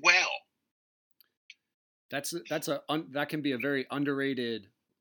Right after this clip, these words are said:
Speaker 2: almost like life philosophy. What you do, just do it well. You don't have to do too
Speaker 1: Just do it
Speaker 2: much,
Speaker 1: well.
Speaker 2: but what you do, do it well. That, that's a
Speaker 1: Do
Speaker 2: good
Speaker 1: well.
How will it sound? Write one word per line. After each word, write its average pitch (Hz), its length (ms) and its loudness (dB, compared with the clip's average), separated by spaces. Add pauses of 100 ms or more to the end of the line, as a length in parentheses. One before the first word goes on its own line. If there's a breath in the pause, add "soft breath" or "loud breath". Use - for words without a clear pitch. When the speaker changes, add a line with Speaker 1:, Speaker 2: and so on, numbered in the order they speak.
(140)
Speaker 2:
almost 135 260 -2
like 113 200 -6
life 110 320 -4
philosophy. 104 680 -6 (540)
What 131 280 -4
you 135 80 0
do, 127 260 -2
just 110 260 -6
do 117 160 -2
it 104 80 -6
well. 95 360 -4
You 120 80 -4
don't 147 140 4
have 170 180 4
to 165 80 2
do 170 120 4
too 185 140 2
Speaker 1:
Just 180 120 8
do 160 60 8
it 123 60 8
Speaker 2:
much, - 180 2
Speaker 1:
well. - 180 0
Speaker 2:
but 151 140 0
what 147 240 2
you 156 80 4
do, 135 220 4
do 120 280 -2
it 113 80 -10
well. 98 280 -6
That, 110 220 -6
that's 117 200 -6
a 123 100 -2
Speaker 1:
Do 151 160 10
Speaker 2:
good 165 80 -2
Speaker 1:
well. - 220 6